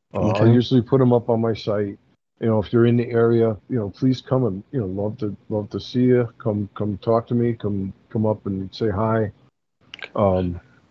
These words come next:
Speaker 1: you know, I wanna teach. I know Chris wants me to teach and give classes. Just
Speaker 2: Yeah.
Speaker 1: it's hard. I like to teach in person 'cause, you know, it's, you know, it's, doing it over Zoom is very hard.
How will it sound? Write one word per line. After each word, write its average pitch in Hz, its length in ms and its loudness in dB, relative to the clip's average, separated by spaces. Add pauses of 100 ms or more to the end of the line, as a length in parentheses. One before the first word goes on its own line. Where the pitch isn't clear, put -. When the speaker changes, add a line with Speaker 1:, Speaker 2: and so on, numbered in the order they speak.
Speaker 1:
you 123 140 4
know, 104 140 4
I 107 120 4
wanna 139 400 6
teach. 165 560 -4
I 135 60 -2
know 127 120 0
Chris 127 360 -2
wants 120 280 -4
me 147 100 -6
to 139 80 -6
teach 143 340 -6
and 113 100 -4
give 104 160 -6
classes. 135 680 -6
Just 117 300 -10
Speaker 2:
Yeah. 202 140 2 (720)
Speaker 1:
it's 143 120 0
hard. 175 420 2
I 156 120 2
like 185 200 -2
to 147 100 -10
teach 151 320 -8
in 113 160 -4
person 151 560 -4
'cause, - 380 -10 (100)
you 127 80 -10
know, 104 220 -10
it's, - 340 -16 (400)
you 135 80 -6
know, 113 80 -6
it's, 107 140 -10 (240)
doing 180 220 4
it 180 80 4
over 139 240 4
Zoom 110 300 0
is 85 140 -8
very 92 260 -6
hard. - 540 -12